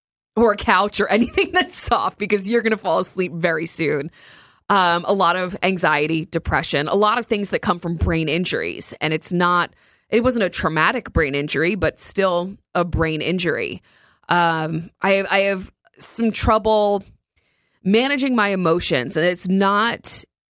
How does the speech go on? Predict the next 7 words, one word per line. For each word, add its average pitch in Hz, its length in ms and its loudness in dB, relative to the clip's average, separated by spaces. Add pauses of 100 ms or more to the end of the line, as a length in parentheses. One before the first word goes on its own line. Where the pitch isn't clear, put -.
in, 190 220 2
in 190 180 -2
terms 180 400 0
of 165 320 2
mood 170 340 2
swings. 254 720 0 (800)
Um, 170 560 0